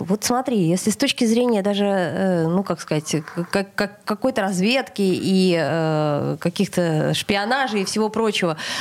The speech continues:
а, значит, Александр Станиславович Сырский, да, и, э, родился он, кстати сказать, в России, живет на Украине только с восьмидесятого года, с восьмидесятых годов, но у него здесь остались, э, родители, а,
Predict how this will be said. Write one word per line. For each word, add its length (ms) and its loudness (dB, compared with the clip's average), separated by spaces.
а, 340 0
значит, 360 -2
Александр 520 0
Станиславович 680 0
Сырский, 880 0
да, 280 2
и, 160 0
э, 300 2
родился 340 0
он, 60 2
кстати 180 -2
сказать, 260 -4
в 100 0
России, 840 0
живет 260 2
на 60 0
Украине 320 -2
только 180 -2
с 80 -8
восьмидесятого 720 0
года, 380 0
с 80 -2
восьмидесятых 640 0
годов, 320 0
но 280 2
у 60 -4
него 320 0
здесь 300 0
остались, 600 -2
э, 340 2
родители, 680 0
а, 400 -2